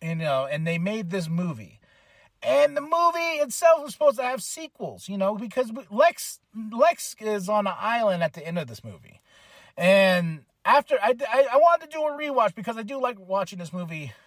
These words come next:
every once in a while. And I, besides the Kevin Spacey and the Bryan Singer taint on it, I try just to watch the movie and see the characters on the screen. You know, it, it,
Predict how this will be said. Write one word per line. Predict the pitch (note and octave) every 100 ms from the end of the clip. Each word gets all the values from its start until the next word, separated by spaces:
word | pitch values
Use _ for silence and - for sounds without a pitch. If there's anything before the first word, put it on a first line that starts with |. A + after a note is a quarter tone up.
| -
every | D3+
once | D#3+ D#3
in | F#3
a |
while. | F3+ G3
And | G#3+ A3+
I, | A3 F3
besides | F3+ G#3 C4+ B3 B3 F#3+
the | G3
Kevin | F3+ A3+ G#3 F#3+
Spacey | - G3+ F#3 - F#3+
and | F3+
the |
Bryan | D#3+ F#3+ F#3+
Singer | - F#3+ F3 E3+ -
taint | - G3+ - - _ - _ _ _
on | F#3 G3
it, | G3+ -
I | E3+
try | - - G#3+ G#3+ G#3+
just | D#3 G3 E3+ F3
to | C#3 _ E3
watch | D3 F#3+ F#3+ -
the | F#3+
movie | E3+ F3+ E3 D#3
and | -
see | F3+ E3+
the | C#3+
characters | - F#3 E3+ - E3+ D#3
on | C#3+ C3
the |
screen. | A#2+ - D3+ D3 A2 F#2 - _ _ _ _ _
You | E3
know, | E3 D3+ D3+ D#3
it, | D#3+ D3+
it, | E3